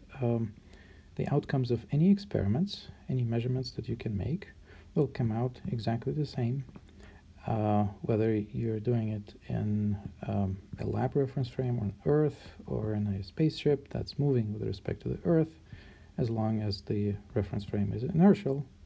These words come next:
meaning moving at a constant velocity. Um, so this is quite familiar from classical mechanics, so it may seem like there's really nothing new here, but, um, new things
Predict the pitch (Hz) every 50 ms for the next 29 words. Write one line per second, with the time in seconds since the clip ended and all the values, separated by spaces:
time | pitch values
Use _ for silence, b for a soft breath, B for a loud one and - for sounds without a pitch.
0 | - - 113 107 107 107 107 107 107 104 - - - - 107 104 107 110 113 113
1 | - 110 113 - - - - - - - - - - 147 139 139 135 - - 104
2 | - - - - - - - - - - - - - - - - - - - -
3 | B B B B B B B B B B B - - - 123 120 120 120 123 123
4 | 110 101 - - - B B B B B B B B B B B - - - -
5 | - - 180 175 170 - - 170 214 208 202 160 131 120 - - - - 151 139
6 | 131 - - 139 120 104 98 101 101 104 107 107 107 107 - - - 123 107 104
7 | 110 - - - - - 131 131 123 - 104 - - 110 104 101 - - - 151
8 | 196 202 - - - - 110 110 107 113 - - - 143 127 123 - - 120 107
9 | - - - 135 123 120 120 117 110 110 113 - - - - - - - 131 120
10 | 113 - - 127 131 120 117 117 113 117 117 110 104 - 120 117 127 156 190 233
11 | 208 208 - - 101 101 143 196 202 - - - B B B B B B B B
12 | B B B B B - - - 147 143 139 - - - - - - 127 123 123
13 | 123 123 120 - B B B B B B B B - - - - - - - -
14 | - - - - - 139 139 156 202 240 - - 180 180 165 135 123